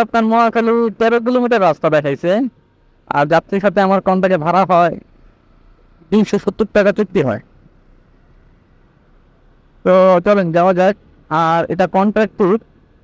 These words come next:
তো একটু রিস্ক আছে, যেহেতু মামলা মোকদ্দমার একটা ব্যাপার আছে। তো বেশি আল্লাহ ভরসা। আপনার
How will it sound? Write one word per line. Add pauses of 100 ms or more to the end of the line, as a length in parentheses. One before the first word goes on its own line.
(1300)
তো (320)
একটু (500)
রিস্ক
আছে, (680)
যেহেতু (1120)
মামলা
মোকদ্দমার
একটা
ব্যাপার (100)
আছে। (1040)
তো (520)
বেশি (120)
আল্লাহ
ভরসা। (2250)
আপনার